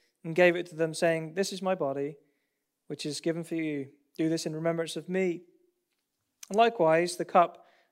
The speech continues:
after he had eaten, saying, "This cup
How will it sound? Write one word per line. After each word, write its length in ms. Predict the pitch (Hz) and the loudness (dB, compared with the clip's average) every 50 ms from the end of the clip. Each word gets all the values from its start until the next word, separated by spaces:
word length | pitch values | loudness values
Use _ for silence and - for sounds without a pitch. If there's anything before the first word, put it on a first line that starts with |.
| _ - | _ 2
after 260 | 170 165 160 - 170 | 2 2 2 2 0
he 180 | 160 175 170 | 2 2 2
had 240 | 147 165 165 160 175 180 | 2 2 0 0 0 -2
eaten, 400 | 208 208 196 - 185 160 156 151 | -2 -2 0 0 -2 -4 -4 -2
saying, 340 | - 190 175 170 165 165 | 0 2 2 2 2 0
"This 160 | 170 208 208 208 | 0 -2 -2 0
cup 520 | - - 180 175 175 - - - _ _ | 4 4 4 4 4 0 -18 -20 _ _